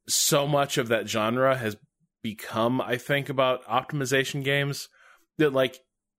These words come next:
if you are just approaching Civilization six, everything has turned into, I don't know if it's necessarily an interesting decision,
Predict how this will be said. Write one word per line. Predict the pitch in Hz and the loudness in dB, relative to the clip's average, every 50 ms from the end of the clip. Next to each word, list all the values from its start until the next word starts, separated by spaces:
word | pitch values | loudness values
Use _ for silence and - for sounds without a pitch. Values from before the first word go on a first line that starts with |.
| _ _ _ _ _ _ _ _ _ _ - | _ _ _ _ _ _ _ _ _ _ 0
if | 151 135 123 | 0 0 2
you | 143 170 202 | 4 4 4
are | 208 | 4
just | 190 175 165 | 2 0 -4
approaching | 151 - - - 147 160 156 - 185 160 147 143 139 | -4 -4 0 2 2 2 2 2 0 0 0 0 -2
Civilization | - - - 156 143 131 131 131 127 120 110 120 110 110 - - 113 101 | -2 -2 0 0 0 2 2 2 2 2 2 2 2 0 0 -2 -4 -4
six, | 98 - - - - 208 185 117 90 - - - - - - - _ _ _ _ _ _ _ _ _ _ _ _ _ _ _ _ _ _ _ _ _ _ | -4 -4 -2 0 2 2 2 2 0 -4 -6 -8 -8 -8 -8 -10 _ _ _ _ _ _ _ _ _ _ _ _ _ _ _ _ _ _ _ _ _ _
everything | - 139 147 156 160 180 180 165 160 180 165 156 156 | -2 -2 0 0 0 0 0 0 0 0 0 0 2
has | 147 131 - | 0 0 -2
turned | - - - 143 143 139 131 127 | -4 -2 0 0 0 0 0 0
into, | 135 135 131 131 - - 135 123 123 120 120 117 117 - - - - - | 0 0 0 -2 -4 -2 0 2 2 2 2 2 0 -2 -6 -10 -6 -2
I | 135 180 | -2 0
don't | 247 269 220 | 0 0 0
know | 196 180 170 | 2 2 2
if | 151 - | 0 -2
it's | 135 - | -4 -4
necessarily | 135 127 123 120 120 110 123 120 120 117 113 110 | -2 -2 -2 -2 -4 -2 0 2 2 2 2 0
an | 98 95 | 0 -2
interesting | 101 113 123 147 151 - - 180 180 | -2 -4 -4 -4 -6 -2 -2 0 0
decision, | 180 180 - 202 190 185 202 202 196 190 | 0 0 0 0 0 0 0 0 0 0